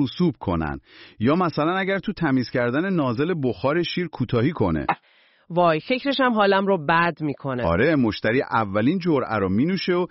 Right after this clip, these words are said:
Speaker 1: طعم ترشیدگی و بوی نامطبوع شیر مونده بهش حمله می‌کنه.
Speaker 2: و اون مشتری احتمالاً دیگه پاشو اونجا نمیذاره.
Speaker 1: اون مشتری نه تنها دیگه هرگز بر نمیگرده،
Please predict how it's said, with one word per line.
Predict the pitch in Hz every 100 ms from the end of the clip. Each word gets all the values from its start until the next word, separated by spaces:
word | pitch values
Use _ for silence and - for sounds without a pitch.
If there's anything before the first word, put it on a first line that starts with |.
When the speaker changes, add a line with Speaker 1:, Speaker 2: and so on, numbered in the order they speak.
| - _
Speaker 1:
طعم | - 151 185 190
ترشیدگی | - 127 107 113 107 110 165
و | 190 139
بوی | 123 180 196
نامطبوع | 185 139 127 120 - 170 196
شیر | - 175 185
مونده | 175 123 110 147
بهش | 147 151 -
حمله | 120 92 101
می‌کنه. | 90 73 73 60 50
Speaker 2:
و | 294
اون | 311 330 349
مشتری | 311 269 269 254 294
احتمالاً | 240 240 226 220 240
دیگه | 226 208
پاشو | 208 226 202 214
اونجا | 190 160 165
نمیذاره. | 160 147 123 107 117 110 107 - _ _
Speaker 1:
اون | - 214
مشتری | 202 196 - 185 190
نه | 196 190 220
تنها | - 147 98 92 80
دیگه | 73 71 69
هرگز | - 82 73 71 73 65
بر | 73 78 76
نمیگرده، | 78 76 69 76 71 95 143